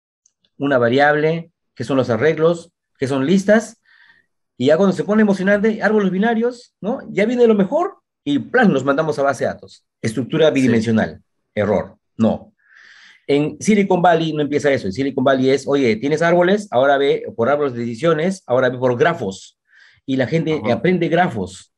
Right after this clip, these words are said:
Speaker 1: y no se mete a base de datos, porque base de datos es algo de los ochentas, grafos es lo actual. Entonces, por ejemplo, cuando hablamos de mongo D B, estamos hablando de grafos.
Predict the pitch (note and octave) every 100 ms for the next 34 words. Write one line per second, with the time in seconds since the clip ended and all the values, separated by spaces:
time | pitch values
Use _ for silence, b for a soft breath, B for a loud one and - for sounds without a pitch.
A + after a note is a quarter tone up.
0 | _ - C3 F3 F3 D3+ F#3 E3+ C3 D3
1 | D3 D#3 B2 G2 - - A2 A#2 C3+ D3
2 | C3+ C#3+ - - C3+ C#3+ C3 A2 G#2+ D3+
3 | C3 F#2+ F#2 C3 E3+ C3+ D3 C3+ A2 -
4 | C#3+ - - _ _ _ _ _ _ _
5 | _ - B2+ D#3 C#3+ - C3 D#3 A#2+ F#2+
6 | _ _ - A#2+ A#2+ D#3 E3 C#3 C3+ F#3
7 | D#3 D3 D3 C3+ D#3 A#2+ A2 B2+ B2+ C3
8 | C3 A#2+ D3 C3+ G#2+ - -